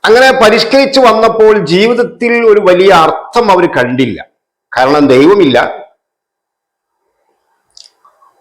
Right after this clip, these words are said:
ദൈവമില്ലാത്ത സ്ഥിതിക്ക് ആനന്ദങ്ങളൊക്കെ ഒരു പരിധി കഴിയുമ്പോ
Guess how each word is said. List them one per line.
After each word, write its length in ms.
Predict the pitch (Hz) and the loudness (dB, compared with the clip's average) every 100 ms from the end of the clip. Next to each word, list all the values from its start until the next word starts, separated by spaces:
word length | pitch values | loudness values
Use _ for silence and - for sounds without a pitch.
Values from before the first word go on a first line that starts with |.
| _ _ _ _ _ _ - | _ _ _ _ _ _ -2
ദൈവമില്ലാത്ത 760 | 175 240 247 226 240 247 254 | 2 2 2 2 4 2 2
സ്ഥിതിക്ക് 640 | 262 254 220 214 - 233 233 220 214 - - _ _ _ - | -2 -2 -4 -4 -6 -2 0 2 0 -6 -18 _ _ _ -6
ആനന്ദങ്ങളൊക്കെ 1000 | 135 160 196 233 240 247 247 247 233 - | 0 2 2 2 2 0 2 0 0 2
ഒരു 200 | 220 208 | 2 2
പരിധി 380 | 214 185 175 196 | 2 2 0 0
കഴിയുമ്പോ 840 | 185 170 165 170 143 117 - - | 0 2 2 0 0 -4 -6 -20